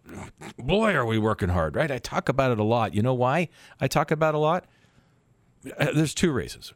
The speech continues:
Nobody's talking about that, to, to, to stop predicting. Nobody talks about it. And so maybe I'm just kind of attracted to things people aren't talking about, but it's also really, for me, I,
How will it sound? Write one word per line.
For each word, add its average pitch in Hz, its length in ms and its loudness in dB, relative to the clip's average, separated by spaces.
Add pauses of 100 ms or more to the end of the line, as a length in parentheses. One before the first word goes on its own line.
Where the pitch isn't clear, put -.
Nobody's 196 400 0
talking 123 360 2
about 73 280 -6
that, - 240 -18 (460)
to, 113 120 2
to, - 220 -4
to 104 160 -4
stop - 360 0
predicting. - 460 -2 (640)
Nobody 190 260 2
talks 190 280 0
about 73 220 -4
it. - 1080 -20 (220)
And 113 100 -2
so 135 380 0 (260)
maybe 147 240 2
I'm 131 120 0
just 127 160 -2
kind 139 180 2
of 110 60 0
attracted 180 540 0
to 113 360 2
things 123 260 -2
people 113 220 0
aren't 107 140 0
talking 190 260 2
about, 110 260 0
but 117 120 -2 (360)
it's 143 160 0
also 117 680 0 (720)
really, 131 640 0 (360)
for - 260 0
me, 180 460 -2 (1080)
I, 190 140 -2